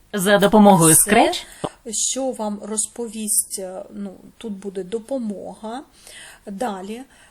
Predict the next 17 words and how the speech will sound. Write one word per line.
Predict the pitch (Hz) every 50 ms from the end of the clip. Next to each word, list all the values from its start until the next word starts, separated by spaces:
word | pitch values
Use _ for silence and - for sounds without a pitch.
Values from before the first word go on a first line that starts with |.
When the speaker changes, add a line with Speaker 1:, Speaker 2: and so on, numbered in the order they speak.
| _ _ _
Speaker 2:
якщо | 202 214 202 220 226 220 - - 302 311
вам | 311 359 349 339
потрібно | 330 302 294 - - 302 262 269 277 269
перекласти | - - 262 269 262 262 - 262 269 302 302 - - - 311
мову, | 294 294 277 226 208 196 185 185 185 208 214 208 226 - _ _
у | - 226
вас | 202 214 202 202 - -
ось | 202 196 - -
тут | - 226 220 214 - 208
є | 208 196
стрілочка, | - - - - 208 214 220 220 208 185 180 - - - - 185 185
ви | 190 190 190 185 - _ -
обираєте | 214 214 190 214 214 208 202 185 180 180 180 180 180 - 190
вашу | 185 196 185 175 180 - - - - - _ _
українську | - 208 - - - 208 196 190 185 180 180 180 - - - - 190
нашу | 185 185 185 180 - - 208 208
мову. | 226 220 220 208 190 180 180 196 220 247 339